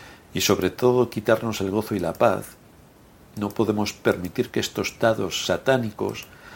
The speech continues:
acallen esta gran verdad que anuncian las Escrituras sobre la providencia de Dios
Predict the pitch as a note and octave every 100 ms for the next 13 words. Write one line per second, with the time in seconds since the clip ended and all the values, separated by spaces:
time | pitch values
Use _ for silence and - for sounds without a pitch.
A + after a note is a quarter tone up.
0 | - - - - - G#2 A2 G2+ F#2+ G#2+
1 | G2 G2+ F#2+ E2 G2 F#2+ F#2+ F2+ G2 -
2 | G#2+ F#2 - - - D#2 D3 G2 - -
3 | - - - - A2+ F2 F#2 F2 E2 F#2
4 | E2 D#2+ A#2+ C3 - A#2+ F#2 F#2+ F2